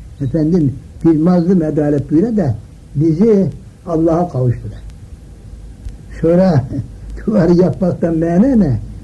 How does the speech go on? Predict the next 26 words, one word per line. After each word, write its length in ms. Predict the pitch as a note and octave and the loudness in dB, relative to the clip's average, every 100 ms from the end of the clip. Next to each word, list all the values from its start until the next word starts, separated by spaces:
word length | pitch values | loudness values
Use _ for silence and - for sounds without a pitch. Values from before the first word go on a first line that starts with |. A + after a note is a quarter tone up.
| - | -4
Duvarı 260 | F3+ G3 E3+ | 2 4 4
yapmaktan 600 | E3+ E3+ - E3 E3+ E3 | 2 0 -2 -4 -4 -2
mene 420 | D#3+ E3 F#3+ C4 | -2 0 0 2
de 220 | G#3+ C#3+ G#2+ - - - | 2 2 -2 -6 -12 -6
kedda 420 | D#3+ D#3 D#3 G3 E3 | -2 0 2 2 2
bir, 320 | F#3+ D3+ D3+ | 2 2 2
bir 180 | D#3 D3+ | 2 4
gönülde 400 | D#3+ E3 E3 D3 | 2 2 0 0
kenz 260 | D3 D#3 D#3+ | 0 0 0
açılma 460 | C#3+ F#3 G3 D3 | 0 0 0 -2
ta 240 | A#2 E3+ - | -2 -2 -2
ki 120 | D3 | 0
pir 320 | D#3 C#3+ C#3 | 2 2 2
olmadan. 460 | B2+ B2 A#2 A2 G2+ - - - - | 2 0 0 -4 -6 -10 -16 -12 -4
Padişah 540 | D#3 D3 B2 F3 F3 | -2 -2 -2 -2 0
konmaz 360 | D#3 D3+ D#3 - | 0 2 0 0
saraya, 500 | E3+ G#3+ G3+ C#3+ C#3 | 0 2 2 2 -2
hane 260 | D3+ D#3 | -2 0
memur 320 | D3 D3+ D#3 | 0 0 0
olmadan. 420 | E3+ D#3+ C3 B2 A2+ - - - - | 2 2 2 0 -2 -6 -12 -18 -6
Kalbimizi 540 | - F3+ E3+ F3 E3 E3 | 2 2 4 2 4 4
imar 300 | E3+ F3 F3 | 4 4 4
edek. 260 | D3 C#3 | 2 0
Neyle? 440 | D3 B3 F3 C3 G#2 - - - E3+ | 2 4 4 2 -2 -6 -18 -8 -2
İlki 300 | E3+ F3+ D3 | 0 2 0
fikrimizle, 720 | D#3+ C3 D#3+ E3 D3+ C3 | -2 0 2 2 2 -2